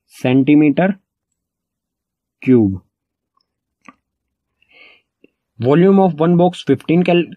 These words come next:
centimeter cube, तो volume of twelve boxes, volume of twelve boxes क्या होगा हमारा,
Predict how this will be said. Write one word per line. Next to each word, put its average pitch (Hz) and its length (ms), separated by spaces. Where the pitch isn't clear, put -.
centimeter 151 500
cube, 165 300
तो 143 100
volume 143 460
of 196 180
twelve 165 280
boxes, 110 500
volume 147 340
of 160 180
twelve 147 260
boxes 151 360
क्या 160 120
होगा 143 200
हमारा, 123 320